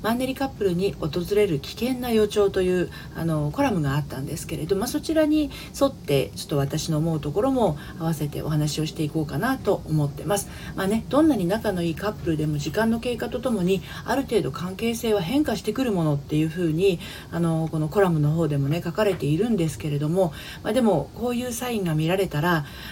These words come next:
あの、関係の修復をね、図った方がいいんじゃないのっていうことで、まあ、いくつか、あの、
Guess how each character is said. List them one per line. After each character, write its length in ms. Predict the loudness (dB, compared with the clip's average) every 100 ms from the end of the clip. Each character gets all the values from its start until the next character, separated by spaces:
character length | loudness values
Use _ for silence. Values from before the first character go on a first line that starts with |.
| -6
あ 80 | -2
の、 260 | 0 -2 -4
関 220 | -2 -2
係 180 | 0 -2
の 100 | -2
修 220 | -2 -4
復 200 | -4 -4
を 40 | -4
ね、 140 | -4
図 100 | -4 -2
っ 60 | -2
た 140 | -2
方 200 | -2 0
が 100 | 0
い 60 | 2
い 80 | 2
ん 40 |
じ 100 | 2
ゃ 20 |
な 120 | 0 0
い 80 |
の 200 | 0 0
っ 40 | 0
て 120 | 0
い 100 | 2
う 60 | 0
こ 140 | -2
と 120 | -4 0
で、 200 | -2 -2 -10 -6
ま 80 | -2
あ、 20 |
い 100 | 0
く 100 | 0
つ 120 | -2
か、 220 | -6 -6 -8 -14 -6
あ 60 |
の、 240 | -2 -2